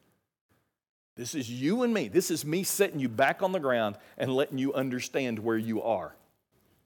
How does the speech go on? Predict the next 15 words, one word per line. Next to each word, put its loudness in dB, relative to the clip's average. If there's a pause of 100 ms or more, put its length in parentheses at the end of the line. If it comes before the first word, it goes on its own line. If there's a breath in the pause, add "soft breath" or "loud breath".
(420)
Because 0
here's 2
the 0
deal. 6
That's -4
what -4
the -16
cross -8
was -10
for. -14 (920)
If 4
I 6
can't 0
take 6
you 4